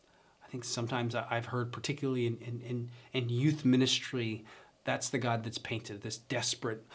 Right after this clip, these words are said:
broken-hearted, loving God who's just biting his fingernails, anxious for us in any way possible to, to accept him. That's just not the God I see here. And, and I think sometimes we just don't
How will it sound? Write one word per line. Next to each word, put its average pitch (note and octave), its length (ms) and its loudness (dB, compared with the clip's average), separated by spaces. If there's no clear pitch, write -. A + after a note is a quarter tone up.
broken-hearted, A#2+ 840 2
loving A#2 340 0
God A2+ 220 0
who's A#2 140 -2
just - 240 -2
biting B2+ 260 4
his A#2+ 120 -2
fingernails, A#2 540 -2
anxious A#2+ 480 2
for - 240 -8
us - 400 -2
in C3 100 4
any C3+ 240 4
way B2 160 2
possible A#2+ 520 2
to, A2+ 300 -4
to C#3 100 0
accept C#3+ 520 2
him. G2+ 280 -4
That's - 140 0
just - 160 0
not C3+ 140 -6
the B2+ 80 -6
God B2 180 0
I A#2+ 60 0
see B2 240 -2
here. A#2 240 -10
And, C3 220 0
and C3+ 120 4
I C3 40 4
think C#3+ 200 2
sometimes D3+ 380 4
we C3+ 80 4
just - 380 2
don't C3+ 360 0